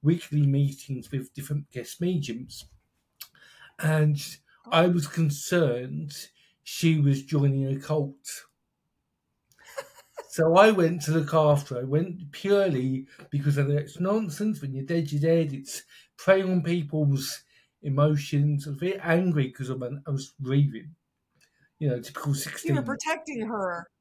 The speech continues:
Speaker 1: Yeah,
Speaker 2: Good
Speaker 1: and
Speaker 2: son
Speaker 1: yeah,
Speaker 2: protecting
Speaker 1: I,
Speaker 2: his mom.
Speaker 1: yeah, absolutely. I wanted to look after her. So we went to a hall with about eighty people,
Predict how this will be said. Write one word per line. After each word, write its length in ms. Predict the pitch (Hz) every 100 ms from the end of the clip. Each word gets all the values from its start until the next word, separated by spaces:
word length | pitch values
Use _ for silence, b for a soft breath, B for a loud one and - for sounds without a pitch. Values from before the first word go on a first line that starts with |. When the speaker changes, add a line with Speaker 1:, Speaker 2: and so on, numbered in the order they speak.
| _ _
Speaker 1:
Yeah, 320 | 214 226 214 214
Speaker 2:
Good 100 | 185
Speaker 1:
and 120 | 190
Speaker 2:
son 140 | 185
Speaker 1:
yeah, 60 | 196
Speaker 2:
protecting 360 | 226 262 190
Speaker 1:
I, 20 | 233
Speaker 2:
his 140 | -
mom. 320 | 240 254 214 - _ _ -
Speaker 1:
yeah, 280 | 190 196 165
absolutely. 640 | 190 - - 180 196 143
I 40 | 135
wanted 360 | 156 156 147
to 180 | 139 147
look 120 | 139
after 400 | 143 139 135 117
her. 120 | 107 - _ _ _ _ _ _ - b b b _
So 220 | - 170
we 80 | 170
went 220 | 202 151
to 100 | 165
a 60 |
hall 280 | 143 127 135
with 120 | 131
about 180 | 139 147 160
eighty 300 | 156 - 143
people, 640 | 120 110 - 117 143